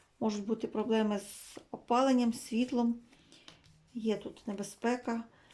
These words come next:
пошкодження. Для, е, ну, тут показують і для східного напрямку, і для західного є небезпека.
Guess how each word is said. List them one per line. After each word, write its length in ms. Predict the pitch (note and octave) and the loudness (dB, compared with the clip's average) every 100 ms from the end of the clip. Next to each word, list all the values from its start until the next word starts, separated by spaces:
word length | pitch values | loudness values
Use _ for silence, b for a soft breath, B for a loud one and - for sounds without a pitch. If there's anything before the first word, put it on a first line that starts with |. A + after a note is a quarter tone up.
| b - | b -8
пошкодження. 840 | G#3+ - A#3+ A#3 B3+ G3 F#3+ F#3+ E3 b b b | -6 0 6 6 6 -2 -6 -10 -12 b b b
Для, 340 | A#3+ A#3 A3+ - - _ _ _ _ _ b b b b _ - | 2 4 4 0 -8 _ _ _ _ _ b b b b _ -4
е, 220 | G#3 G#3 | 0 0
ну, 120 | G#3 A#3 | 0 -2
тут 160 | B3+ | 0
показують 360 | B3 B3 A3+ A#3 | 2 4 2 0
і 60 | |
для 140 | A3 B3 | 2 2
східного 500 | - D#4 B3+ G#3+ G#3 | 2 2 4 2 0
напрямку, 480 | G3+ G3+ G3+ F#3+ A3 | -2 -2 -4 -2 0
і 20 | |
для 180 | A3+ A3+ | 4 4
західного 540 | G#3+ G3 - F#3+ F#3+ | 2 0 -4 -6 -2
є 160 | G3 A#3+ | 2 4
небезпека. 640 | A3+ G3 - G3+ G3 | 2 -2 -4 -4 -4